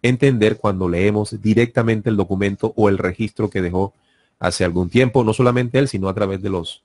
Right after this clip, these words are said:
discípulos y apóstoles. Pero cuando analizamos esa visión hebrea del mismo Yeshua, entonces encontramos inconsistencia. Y la primera que vamos, la primera que vamos a tocar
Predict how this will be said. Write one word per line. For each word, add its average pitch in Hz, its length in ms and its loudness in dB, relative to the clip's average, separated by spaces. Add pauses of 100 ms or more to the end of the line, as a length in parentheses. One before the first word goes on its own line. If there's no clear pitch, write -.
(420)
discípulos 104 600 -2
y 90 40 -2
apóstoles. - 640 -6 (420)
Pero 120 220 2
cuando 110 340 2
analizamos 107 840 -2 (380)
esa 135 260 -6
visión 123 560 0
hebrea 117 360 0
del 92 180 -6
mismo 110 320 -6
Yeshua, 113 500 -2 (380)
entonces 104 360 -2
encontramos 110 600 -2
inconsistencia. 98 840 -8 (640)
Y 127 100 4
la 123 140 4
primera 120 320 0
que 151 100 -4
vamos, 135 500 -2
la 101 140 -8
primera 104 360 -2
que 107 100 0
vamos 107 240 -2
a 110 80 0
tocar 113 400 -2